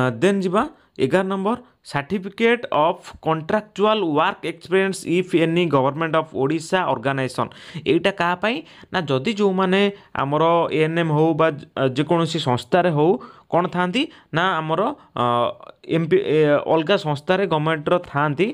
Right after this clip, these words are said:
କଣ୍ଟ୍ରାକ୍ଚୁଆଲ ଏକ୍ସପିରିଏନ୍ସ, କଣ୍ଟ୍ରାକ୍ଚୁଆଲ ହିସାବରେ ଅଲ-, ଅଲ-, ମାନେ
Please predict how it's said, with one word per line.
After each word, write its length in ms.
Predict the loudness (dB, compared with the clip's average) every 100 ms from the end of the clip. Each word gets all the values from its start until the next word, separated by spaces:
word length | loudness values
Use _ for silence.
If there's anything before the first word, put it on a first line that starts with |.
| -8 _ -4
କଣ୍ଟ୍ରାକ୍ଚୁଆଲ 580 | -2 0 -4 0 2 2
ଏକ୍ସପିରିଏନ୍ସ, 400 | 0 0 0 2
କଣ୍ଟ୍ରାକ୍ଚୁଆଲ 580 | -2 0 -4 0 0 0
ହିସାବରେ 460 | 0 0 2 0 0
ଅଲ-, 240 | -2 -4
ଅଲ-, 360 | 0 0 0 -4
ମାନେ 140 | -6